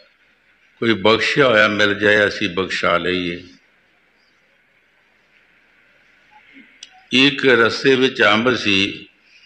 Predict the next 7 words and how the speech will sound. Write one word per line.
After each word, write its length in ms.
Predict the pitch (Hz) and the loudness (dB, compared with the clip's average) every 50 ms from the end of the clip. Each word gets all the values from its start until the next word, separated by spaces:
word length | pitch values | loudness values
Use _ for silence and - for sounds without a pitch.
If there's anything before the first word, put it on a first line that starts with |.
| _ _ _ _ _ _ _ _ _ _ _ _ _ _ _ _ _ _ _ _ _ _ - | _ _ _ _ _ _ _ _ _ _ _ _ _ _ _ _ _ _ _ _ _ _ -4
ਉੱਥੇ 280 | 110 104 - - 123 | -4 -4 -2 -2 -4
ਬੈਠ 360 | 101 90 90 98 101 101 95 98 | -4 -2 0 0 0 0 0 -4
ਗਿਆ, 320 | 92 87 87 - - - - - - - _ _ _ _ _ _ _ _ _ _ _ _ _ _ _ _ _ _ _ _ _ _ _ _ _ _ _ _ _ _ _ _ _ _ _ _ _ _ _ _ | -6 -6 -6 -6 -6 -8 -12 -16 -20 -20 _ _ _ _ _ _ _ _ _ _ _ _ _ _ _ _ _ _ _ _ _ _ _ _ _ _ _ _ _ _ _ _ _ _ _ _ _ _ _ _
ਉਹਦੀ 320 | 98 95 90 101 104 95 | -6 -4 0 0 0 0
ਛਾਵਾਂ 440 | 87 - - 98 90 90 95 98 101 | 0 -2 -2 -2 -2 0 0 -2 -2
ਬੈਠ 320 | 101 92 98 101 101 101 104 | 0 0 2 2 0 0 -4
ਗਿਆ। 460 | 98 101 107 117 123 123 113 - | -4 -2 0 2 2 2 0 -2